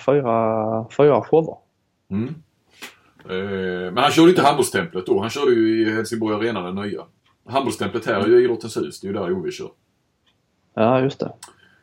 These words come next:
Speaker 1: Och de, eh, var där, de ville stanna kvar där i elitserien, läste jag.
Speaker 2: Ja, precis, precis. Men, eh, tillbaka till Glans där. Så, eh, jäklar vad han måste, han måste dra in mycket pengar. <laughs>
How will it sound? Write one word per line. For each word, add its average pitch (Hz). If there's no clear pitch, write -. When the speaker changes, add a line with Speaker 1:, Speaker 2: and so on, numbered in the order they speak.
Speaker 1:
Och 120
de, 120
eh, 117
var 123
där, 113
de 110
ville 117
stanna 123
kvar 107
där 117
i 107
elitserien, 110
läste 95
jag. -
Speaker 2:
Ja, 104
precis, -
precis. -
Men, 143
eh, 127
tillbaka -
till 127
Glans 127
där. -
Så, -
eh, 90
jäklar -
vad 127
han 120
måste, -
han 135
måste 131
dra 151
in 131
mycket -
pengar. 175
<laughs> -